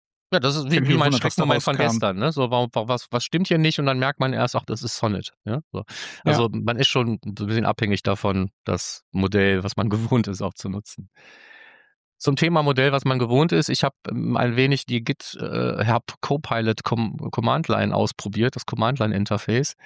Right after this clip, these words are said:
Speaker 2: Äh.
Speaker 1: Ähm, ja, genau, äh, <laughs> mehr sag ich dazu auch nicht.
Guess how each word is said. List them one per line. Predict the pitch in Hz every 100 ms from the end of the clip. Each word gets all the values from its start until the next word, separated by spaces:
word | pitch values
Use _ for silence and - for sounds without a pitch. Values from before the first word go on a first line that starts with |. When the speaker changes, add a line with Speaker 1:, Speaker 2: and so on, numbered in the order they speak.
| - - - - - -
Speaker 2:
Äh. | 147
Speaker 1:
Ähm, | 175 117 113 113 110 _ _ _ _ _
ja, | 101 110 92 - _
genau, | 107 98 87
äh, | 101 101 92
<laughs> |
mehr | 127 151
sag | 151 151
ich | 143 -
dazu | - - -
auch | 117 - -
nicht. | 120 - -